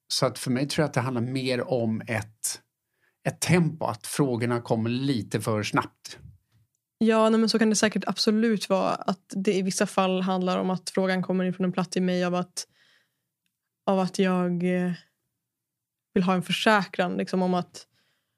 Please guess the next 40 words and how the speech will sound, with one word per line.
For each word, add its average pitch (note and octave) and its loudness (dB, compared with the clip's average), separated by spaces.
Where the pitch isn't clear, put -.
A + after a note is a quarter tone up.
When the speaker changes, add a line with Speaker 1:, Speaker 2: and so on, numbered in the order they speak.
Speaker 2:
att F#3+ 2
du F#3+ 4
är F#3 2
kvar. F3 2
Och G3 2
jag, F#3 2
det F#3+ 2
är F#3+ 2
väl G3 2
det, F3+ 2
det F3+ 0
väcker F#3 -2
ju, F3 0
som F#3+ 0
du F#3 2
är F#3 2
inne F#3+ 2
på, F3+ 0
det F3+ 0
är F3+ -2
klart F#3 0
att F#3 -2
i F#3 2
relationer F3+ 0
så F3+ -2
väcker F#3 -2
vi G3+ 2
varandras F3 -2
djupaste F3+ -2
sår, F3+ -2
liksom, F#3 -2
och, F3 -2
och F#3 0
dina F#3+ 2
utmaningar F#3 0
när F3+ 2
det F3+ 0
kommer F#3 0
till F#3 -2
behov F3 -2